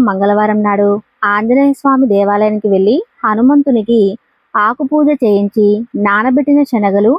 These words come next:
అలాగే బెల్లాన్ని స్వామివారికి నివేదించి ఆంజనేయ స్వామిని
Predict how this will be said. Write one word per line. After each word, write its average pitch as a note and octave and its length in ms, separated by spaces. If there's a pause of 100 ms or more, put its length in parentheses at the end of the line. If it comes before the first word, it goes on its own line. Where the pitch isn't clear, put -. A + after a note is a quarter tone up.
(220)
అలాగే A3 320 (100)
బెల్లాన్ని G3 440 (440)
స్వామివారికి C#4 760
నివేదించి G#3+ 540 (440)
ఆంజనేయ A#3+ 520
స్వామిని C#4 440